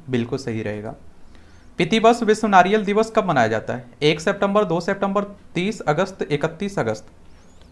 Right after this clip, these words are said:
चलिए तो आप देखेंगे ये दो सितंबर को मनाया जाता है। कब? दो दस-, सितंबर को विश्व नारियल दिवस मनाते हैं।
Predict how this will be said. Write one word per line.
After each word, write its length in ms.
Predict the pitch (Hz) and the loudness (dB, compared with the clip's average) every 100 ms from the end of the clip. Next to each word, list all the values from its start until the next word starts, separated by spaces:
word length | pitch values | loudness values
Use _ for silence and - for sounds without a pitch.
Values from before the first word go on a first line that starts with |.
| - - - - - - - - - - - - - | -20 -20 -20 -20 -20 -20 -20 -20 -20 -20 -20 -20 -2
चलिए 340 | 180 196 220 | 2 4 4
तो 140 | 214 | 6
आप 140 | 190 175 | 4 4
देखेंगे 480 | 180 180 196 190 190 | 2 -2 -2 -2 0
ये 300 | 165 247 - - - | 0 -2 -4 -18 -14
दो 240 | 135 151 202 | -2 2 2
सितंबर 480 | - 160 147 147 143 | 2 -2 -2 -2 -2
को 140 | 127 | -2
मनाया 240 | 117 107 | -4 -4
जाता 260 | 107 110 - | -6 -8 -10
है। 80 | - - - | -14 -18 2
कब? 280 | 170 254 - - - - | 2 2 -6 -20 -20 -4
दो 260 | 127 190 220 | 2 4 4
दस-, 520 | 175 175 - - - | 2 -2 -6 -18 -2
सितंबर 460 | 151 139 165 160 | 0 2 0 0
को 280 | 160 208 311 - - - - - - | 0 0 -2 -8 -20 -20 -20 -20 -10
विश्व 280 | 117 - - | -2 0 2
नारियल 360 | 185 156 165 175 | 4 4 4 -2
दिवस 300 | 165 175 180 | -2 -4 -4
मनाते 340 | 170 165 160 | -2 -2 -2
हैं। 180 | 127 | -6